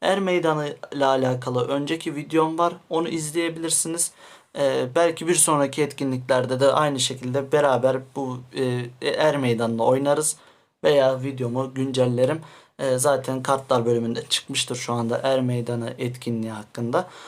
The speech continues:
Ancak bugün önemli bir konuya özellikle değinmek istedim çünkü bunu benden istemişlerdi.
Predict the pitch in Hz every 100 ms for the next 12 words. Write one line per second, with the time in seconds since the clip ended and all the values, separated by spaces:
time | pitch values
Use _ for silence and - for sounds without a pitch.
0 | - - 190 202 208 208 - 185 180 170
1 | 175 _ _ 151 156 165 175 190 165 127
2 | - 123 120 120 127 143 127 143 156 160
3 | 170 165 165 165 165 - 160 160 156 160
4 | 151 147 131 143 139 139 131 123 123 127
5 | - 151 156 - 175 147 131 160